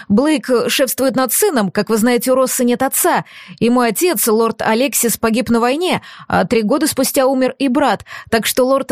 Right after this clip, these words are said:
Дариус — это наша семья. Он фактически заменил мне отца и брата». Лорд Блейк тут же взял Сарею за руку и снисходительно произнес: «Что ты, дорогая, это вы с Россом,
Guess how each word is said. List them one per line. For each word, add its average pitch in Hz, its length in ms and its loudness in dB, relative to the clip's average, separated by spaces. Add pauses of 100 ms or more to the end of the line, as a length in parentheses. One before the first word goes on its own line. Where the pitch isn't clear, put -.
Дариус — 277 440 0 (220)
это 208 200 0
наша 214 260 2
семья. 349 500 0 (220)
Он 214 140 2
фактически 277 640 -2
заменил 240 420 0
мне 240 160 0
отца 220 420 -2
и 247 80 2
брата». 233 560 0 (840)
Лорд 208 440 0
Блейк 277 440 0 (300)
тут 339 160 2
же 240 120 0
взял 202 260 0
Сарею 208 440 0
за 196 220 0
руку 294 320 0 (240)
и 269 140 0
снисходительно 247 840 0
произнес: 214 720 0 (560)
«Что 175 340 -2
ты, - 340 -6
дорогая, 185 680 0 (340)
это 208 320 2
вы 202 200 2
с - 120 -2
Россом, 185 540 0